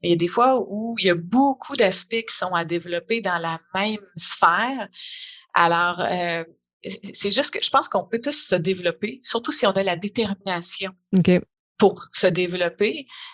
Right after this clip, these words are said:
Speaker 1: Euh, moi, j'ai vu des miracles, j'ai vu des belles choses qui se sont passées, là, dans le développement de certaines compétences, mais il y avait une motivation, une détermination incroyable pour pouvoir y parvenir. Et parfois, c'est plus des mécanismes qu'on va développer. Donc, c'est pas nécessairement,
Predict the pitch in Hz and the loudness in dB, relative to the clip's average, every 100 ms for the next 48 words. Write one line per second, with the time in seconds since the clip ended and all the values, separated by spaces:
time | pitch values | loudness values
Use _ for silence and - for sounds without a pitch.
0 | _ 170 170 165 175 196 190 165 156 175 | _ -2 -2 -4 0 2 2 -2 -2 0
1 | 170 240 254 180 180 190 190 - 240 311 | 4 4 4 -2 -2 -2 0 0 0 -2
2 | - 220 202 180 180 170 - 165 160 - | -2 0 -2 -4 -6 -6 0 2 4 2
3 | 240 208 190 175 165 175 165 170 196 - | 2 -6 -6 -6 -6 -6 -6 -6 0 0
4 | - 180 175 175 175 170 220 220 175 170 | 0 -6 -6 -6 -6 -2 -2 -2 -2 -2
5 | 175 202 - 202 202 202 175 170 220 - | 0 -4 -2 -2 0 0 0 -2 -4 -8
6 | 170 - 180 - 165 - 208 196 - - | -2 0 0 -4 -2 0 0 -6 -4 -2
7 | 165 175 196 _ - 175 180 180 180 160 | -2 -4 -6 _ -8 -6 -6 -6 -8 -8
8 | 165 160 214 339 208 - - - - - | -6 -6 -4 -4 -4 -4 -6 -6 -6 0
9 | 196 208 - - 311 302 311 214 214 226 | 4 2 0 2 2 2 -6 -6 -8 -6
10 | 233 202 208 - - 180 190 170 180 175 | -2 -2 2 2 0 -6 -6 -4 -4 -6
11 | 165 180 175 165 160 165 _ - - - | -4 -6 -4 -6 -6 -12 _ -18 -16 -8
12 | 185 185 - 226 269 269 - - 196 180 | 0 2 2 2 0 4 4 4 0 -4
13 | 180 208 | -4 -4